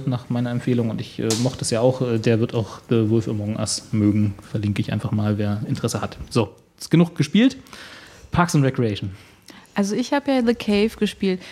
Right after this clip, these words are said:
Speaker 2: Nee, ähm,
Speaker 1: <laughs>
Speaker 2: also
Speaker 1: Das
Speaker 2: hab
Speaker 1: auch,
Speaker 2: ich,
Speaker 1: auch
Speaker 2: hab
Speaker 1: sehr
Speaker 2: ich
Speaker 1: gut,
Speaker 2: auch
Speaker 1: ja.
Speaker 2: gespielt und das ist auch sehr gut. Ähm, äh, ja, Parks and Recreation. Ich weiß nicht, äh, magst du kurze Intro geben,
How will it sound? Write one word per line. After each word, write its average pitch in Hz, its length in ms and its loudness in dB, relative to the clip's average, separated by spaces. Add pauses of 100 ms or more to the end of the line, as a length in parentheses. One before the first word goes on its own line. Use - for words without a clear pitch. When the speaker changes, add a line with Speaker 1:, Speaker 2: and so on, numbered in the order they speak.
(120)
Speaker 2:
Nee, 240 260 4
ähm, 220 520 4
Speaker 1:
<laughs> - 40 -6
Speaker 2:
also - 140 4
Speaker 1:
Das - 100 2
Speaker 2:
hab - 140 4
Speaker 1:
auch, - 40 -4
Speaker 2:
ich, - 140 -12
Speaker 1:
auch 170 120 0
Speaker 2:
hab - 100 -8
Speaker 1:
sehr - 40 -4
Speaker 2:
ich - 100 -6
Speaker 1:
gut, 208 80 -6
Speaker 2:
auch 220 100 0
Speaker 1:
ja. - 80 -16
Speaker 2:
gespielt 220 340 0
und 190 140 -4
das 185 80 -12
ist - 40 -12
auch 170 120 -6
sehr 180 100 -6
gut. 180 260 -10
Ähm, 185 480 4
äh, 190 240 2
ja, 196 260 2
Parks 214 280 -6
and 240 100 0
Recreation. 226 640 0
Ich 190 140 -2
weiß 220 160 4
nicht, 190 240 -2
äh, 202 80 0
magst 196 300 -4
du 233 300 0
kurze - 360 -4
Intro 240 300 -4
geben, 233 480 -2